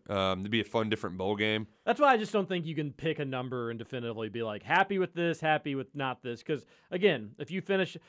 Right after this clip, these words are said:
Speaker 2: what if Kentucky struggles early on in the year for whatever reason, but then they finish winning five straight games, beating Tennessee, Missouri, Vandy, Georgia, and Louisville? We're gonna look at that a hell of a lot different than we would in May, saying, like, "If they don't win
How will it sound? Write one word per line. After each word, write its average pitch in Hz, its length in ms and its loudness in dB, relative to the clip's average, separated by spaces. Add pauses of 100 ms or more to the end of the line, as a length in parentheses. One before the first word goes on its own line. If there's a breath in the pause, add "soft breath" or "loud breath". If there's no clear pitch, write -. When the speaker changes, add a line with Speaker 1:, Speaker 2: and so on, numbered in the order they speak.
(140 soft breath)
Speaker 2:
what 214 100 8
if 226 80 8
Kentucky 202 380 4
struggles 175 580 4 (140)
early 160 340 6
on 139 220 4
in 131 40 -4
the 127 80 -4
year 120 200 -2
for 131 100 -4
whatever 123 320 -2
reason, 117 460 -4 (260 soft breath)
but 151 140 0
then 147 100 4
they 135 240 4
finish 160 480 2
winning 139 300 -2
five 135 320 4
straight 131 260 -2
games, 123 340 -2
beating 120 480 -4
Tennessee, 156 460 0
Missouri, 127 560 -2
Vandy, 123 440 -2
Georgia, 120 420 -2
and 107 100 -8
Louisville? 92 380 -12 (320 soft breath)
We're 175 100 6
gonna 185 140 8
look 175 180 8
at 170 60 2
that 160 200 6
a 151 80 0
hell 156 200 8
of 143 40 4
a 147 40 4
lot 139 200 4
different 127 340 0
than 127 120 -6
we 127 80 -4
would 127 240 0
in 120 140 -4
May, 123 280 0
saying, 120 300 -6
like, 113 160 -6
"If 98 100 -10
they 110 140 -4
don't 147 220 -4
win 135 320 -8